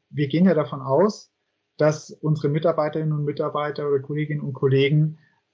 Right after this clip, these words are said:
ähm, erstens lernen wollen, wenn man ihnen die Möglichkeit dazu bietet und sie dabei unterstützt. Und zweitens, ähm,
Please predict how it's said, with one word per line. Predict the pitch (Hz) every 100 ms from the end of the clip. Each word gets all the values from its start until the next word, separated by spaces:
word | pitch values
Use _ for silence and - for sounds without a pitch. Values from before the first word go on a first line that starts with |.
| -
ähm, | 143 135 131
erstens | 143 160 151 147
lernen | 147 147 131
wollen, | 120 123 175 247 - _
wenn | 151 151
man | 156
ihnen | 151 151
die | 151 143
Möglichkeit | 139 151 170 - 151 139
dazu | 131 139 127
bietet | 165 226 208
und | 160 151
sie | 151 139
dabei | 147 143 135
unterstützt. | 143 127 120 156 294 - -
Und | 147 127
zweitens, | 127 139 - 233 233 - -
ähm, | 165 160 170